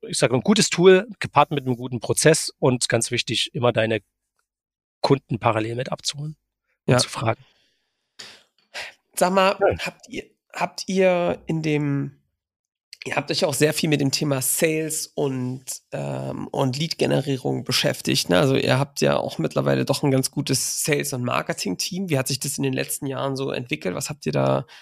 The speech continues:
Speaker 2: für euch gelernt draus?
Speaker 1: Wenn man noch nie SaaS gemacht hat, äh, äh, fällt man erstmal rein und denkt so, "Hä, was? A I? S D A? What?" Äh, <laughs>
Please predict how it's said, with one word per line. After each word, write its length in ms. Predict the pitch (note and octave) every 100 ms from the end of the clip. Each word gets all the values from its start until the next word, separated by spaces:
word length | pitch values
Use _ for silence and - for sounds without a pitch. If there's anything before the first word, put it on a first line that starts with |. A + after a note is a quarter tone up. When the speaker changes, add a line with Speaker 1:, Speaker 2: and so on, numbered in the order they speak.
| _ _
Speaker 2:
für 140 | - -
euch 160 | C#3
gelernt 380 | - C3+ - -
draus? 340 | - G#3+ - _ _ _ _ _ _ _ _ _ _ - - - - - - - -
Speaker 1:
Wenn 140 | B2+
man 100 | C3+
noch 160 | C3 B2+
nie 140 | B2
SaaS 280 | A#2+ A#2+ C#3+
gemacht 320 | - D3+ D#3+
hat, 240 | F3 D#3+ -
äh, 720 | F3+ C#3 C3+ C#3 C#3+ C3 B2+
äh, 40 | C3+ _ _ -
fällt 200 | - C3+
man 120 | C#3
erstmal 300 | - - B2+
rein 200 | A2 C3
und 120 | D3
denkt 160 | B2+ B2+
so, 120 | C3
"Hä, 160 | F#2 A#2+
was? 220 | A#2 C3+
A 40 | - C3+
I? 440 | A#2 - B2+ F3
S 140 | - -
D 160 | B2
A? 360 | A#2+ A2+ C#3+ F3 _ _ _
What?" 320 | - D3+ - - - - _ _ -
Äh, 480 | C#3+ C#3 C#3 C#3+ C3 - - -
<laughs> 520 | - - - - -